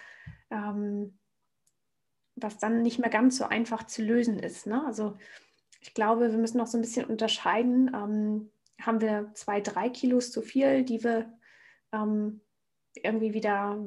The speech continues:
wegmachen möchten, oder ist es wirklich auch ein, ein, ein schwerwiegendes, im wahrsten Sinne ein schwerwiegendes Problem, ähm, was man da angeht und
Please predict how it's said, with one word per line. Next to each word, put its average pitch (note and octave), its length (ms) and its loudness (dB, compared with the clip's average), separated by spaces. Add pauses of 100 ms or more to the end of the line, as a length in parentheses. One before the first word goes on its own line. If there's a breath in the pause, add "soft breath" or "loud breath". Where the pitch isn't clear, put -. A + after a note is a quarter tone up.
wegmachen B3 840 4
möchten, C4 600 2 (320 loud breath)
oder A#3+ 240 2
ist - 120 -4
es - 180 -6
wirklich A#3+ 360 -2
auch A3 180 -4
ein, G#3+ 600 -4 (200)
ein, G3+ 260 -8
ein G3+ 200 -6
schwerwiegendes, A3+ 760 0
im G#3 200 -8
wahrsten G#3+ 320 -2
Sinne G#3 180 -2
ein F#3 160 -4
schwerwiegendes A3 600 -2
Problem, A3+ 540 2 (500 loud breath)
ähm, G#3 460 -4 (140)
was G#3 240 -8
man G3+ 160 -4
da G3 120 -4
angeht G#3 400 -4
und - 380 -10